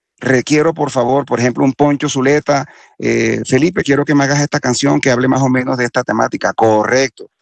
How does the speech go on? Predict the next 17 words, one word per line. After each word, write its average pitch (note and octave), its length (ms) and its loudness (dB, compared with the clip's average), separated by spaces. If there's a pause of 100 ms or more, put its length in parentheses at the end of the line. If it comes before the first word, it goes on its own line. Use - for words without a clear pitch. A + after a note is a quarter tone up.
(200)
Iván C3 340 2
Villazón, C#3+ 440 0
"Oye, D#3 260 2
mira, D3 340 2
nadie, D3+ 600 0
hace C#3+ 400 0
años G3+ 380 0
que D3+ 120 -4
nadie D3 300 -2
habla D#3 280 0
de C#3 160 0
esto - 200 -6
en - 80 -10
una D3 140 -4
canción, C#4 340 -2
¿será A#2+ 220 0
que - 120 -2